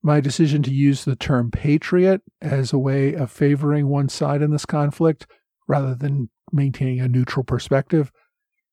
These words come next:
In point of fact, the term patriot is the term that both sides recognized at the time as referring to those who were seeking independence. British politicians, soldiers, and other loyalists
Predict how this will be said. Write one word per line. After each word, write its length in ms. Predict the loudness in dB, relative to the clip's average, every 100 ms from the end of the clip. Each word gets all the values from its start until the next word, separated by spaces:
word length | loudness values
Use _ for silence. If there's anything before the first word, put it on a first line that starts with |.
| _ _
In 320 | 2 4 4
point 280 | 2 2 2
of 80 | 2
fact, 460 | 2 4 2 0
the 60 | -8
term 360 | -4 -2 0 -2
patriot 640 | 0 0 2 0 0 0 -10 _
is 200 | 0 2
the 100 | 2
term 360 | 2 2 2 2
that 160 | 0 -2
both 220 | 0 0 2
sides 440 | 0 0 -2 -2
recognized 680 | -2 0 -4 -2 -2 -4 -4
at 180 | -6 -4
the 80 |
time 520 | -8 0 2 4 0 -4 _ _ _
as 280 | -2 0 0
referring 500 | 0 -2 2 2 2
to 140 | 2 2
those 260 | 2 0
who 140 | 0 0
were 100 | -2
seeking 440 | -2 -4 -2 -4
independence. 760 | -4 -6 0 2 2 -2 -14 -20 _ _ _ _ _ _ _ _
British 440 | 2 2 0 -6
politicians, 1000 | 0 2 2 2 0 2 0 0 -2 -8 _
soldiers, 680 | -2 2 2 2 2 2 -2
and 260 | -4 -2 -2
other 160 | -2
loyalists 680 | 0 2 4 2 0 -4 -16